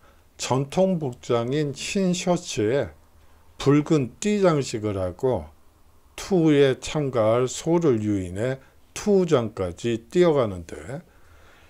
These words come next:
이 투우용 소를 다루기 때문에 해마다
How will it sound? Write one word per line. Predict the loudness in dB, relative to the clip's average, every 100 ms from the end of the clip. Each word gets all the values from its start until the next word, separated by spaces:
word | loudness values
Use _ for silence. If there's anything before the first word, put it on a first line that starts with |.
| -16 -4
이 | 0 2 0 -6
투우용 | -10 -2 0 2 2 2 0
소를 | -4 0 2 4 2 2 0 -4 -16 _ _ _ _ _ _ _ -16
다루기 | -6 0 2 2 -2 -4
때문에 | -6 -4 -6 -6 -8 -14 -20 -20 -20 -4
해마다 | 0 4 4 4 2 2